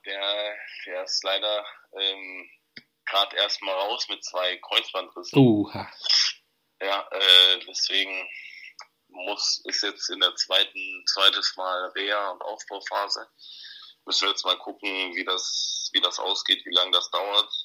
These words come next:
Speaker 1: Ähm,
Speaker 2: Was hätte
Speaker 1: ja.
Speaker 2: er denn für ein Potenzial, wenn er jetzt gesund wäre?
Speaker 1: Ja, ein sehr großes. Äh, er war so auf demselben Weg wie ich, sag ich mal. Alle, vielleicht ein Jahr ein bisschen später, weil er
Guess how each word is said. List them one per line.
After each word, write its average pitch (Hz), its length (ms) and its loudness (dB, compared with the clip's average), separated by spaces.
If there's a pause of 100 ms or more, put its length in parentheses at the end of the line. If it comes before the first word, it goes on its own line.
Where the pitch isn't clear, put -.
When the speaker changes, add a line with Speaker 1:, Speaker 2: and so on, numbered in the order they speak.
(140)
Speaker 1:
Ähm, 87 460 -4 (640)
Speaker 2:
Was 135 160 8
hätte 156 160 10
Speaker 1:
ja. 180 60 12
Speaker 2:
er 175 80 12
denn 180 120 12
für 180 120 10
ein 175 100 10
Potenzial, 165 720 10
wenn 147 120 8
er 143 80 10
jetzt 139 160 8
gesund 143 380 8
wäre? 180 360 6 (1120)
Speaker 1:
Ja, 98 320 4
ein 95 160 0
sehr 95 160 8
großes. - 800 0
Äh, 90 460 0 (400)
er 92 180 -2
war 92 440 0 (840)
so - 240 8
auf - 180 0
demselben - 500 4
Weg - 220 6
wie - 160 8
ich, 110 80 4
sag 107 200 8
ich 113 160 2
mal. 113 260 4 (520)
Alle, - 260 2 (180)
vielleicht 107 380 6
ein 110 160 6
Jahr 104 160 6
ein - 80 -6
bisschen - 240 -2
später, 104 440 4
weil 92 140 2
er 90 340 4